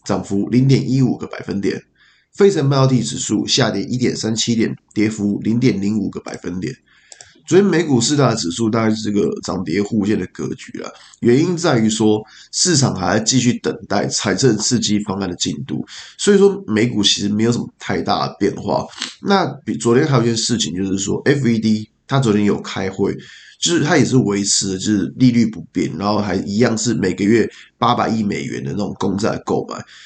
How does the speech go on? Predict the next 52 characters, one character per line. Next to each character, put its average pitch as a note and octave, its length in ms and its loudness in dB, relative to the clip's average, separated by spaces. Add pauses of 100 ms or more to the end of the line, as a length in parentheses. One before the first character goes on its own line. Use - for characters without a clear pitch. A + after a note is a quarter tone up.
(120)
所 - 160 2
以 G#3+ 40 6
说 F#3+ 120 6
其 C#3 240 2
实 A2+ 140 -2 (520)
说， - 380 -2
真 E3 220 0
的 D3+ 80 2
要 C#3 140 4
说 C3+ 200 2
什 C3+ 80 2
么 F#2+ 200 -4
大 G#2+ 220 -2
事 - 240 -2
情， - 220 -2 (100)
昨 G2+ 180 -2
天 A#2 160 2
其 A2 160 -2
实 G2 160 -4
并 G#2+ 220 0
没 E2 180 -8
有。 - 180 -6 (400)
那 G3 140 2
我 D3+ 60 0
们 G2+ 100 2
直 G#2 120 -2
接 G2 60 2
来 - 60 2
看 G#2+ 200 -2
台 - 260 -10
股， - 140 -16 (1120)
昨 C3 120 0
天 E3 100 -2
台 A2+ 220 -2
股 A2 160 2
算 A#2 200 2
是， A#2 280 4
呃， - 160 -2 (960)
蛮 G#2+ 340 2
有 C#3 220 4
趣 - 240 2
的， G2+ 100 4
说 A2 140 0
突 C3+ 260 2
然 G2+ 160 0
就 G#2+ 80 0
拉 A2 260 2
了 G#2+ 100 0
一 G#2 80 0
根 G#2 160 -2 (140)
就 A2 80 -2
是 G#2+ 120 2